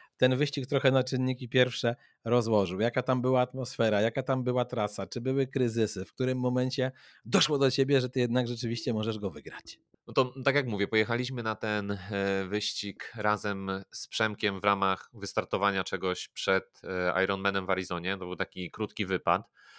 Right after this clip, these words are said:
Speaker 2: W ogóle bardzo polecam wszystkim ten wyścig, ze względu na to, że Polski do Aten wcale długo się nie leci. Jest, to są Ateny, więc no jakby koszty wszystkiego przez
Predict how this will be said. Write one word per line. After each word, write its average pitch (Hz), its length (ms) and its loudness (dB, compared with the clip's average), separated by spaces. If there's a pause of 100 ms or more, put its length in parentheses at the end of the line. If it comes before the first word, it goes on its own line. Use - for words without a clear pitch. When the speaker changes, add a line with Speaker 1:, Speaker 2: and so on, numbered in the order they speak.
(140)
Speaker 2:
W - 40 -4
ogóle 117 200 4
bardzo 113 260 4
polecam 127 360 0
wszystkim - 340 -10
ten 92 160 -8
wyścig, 90 480 -8 (160)
ze 95 200 -6
względu 101 380 -4
na 98 180 4
to, 95 160 -6
że 92 320 4 (420)
Polski 131 340 0
do 101 140 0
Aten 101 200 -2
wcale 104 260 -2
długo 98 200 -4
się - 120 -10
nie 95 80 -4
leci. 101 400 -4 (380)
Jest, 104 680 -4
to 120 100 0
są 110 160 0
Ateny, 101 380 2
więc 87 280 -8
no 98 60 -4
jakby 90 680 2
koszty 104 580 0
wszystkiego 90 920 0 (240)
przez - 760 -2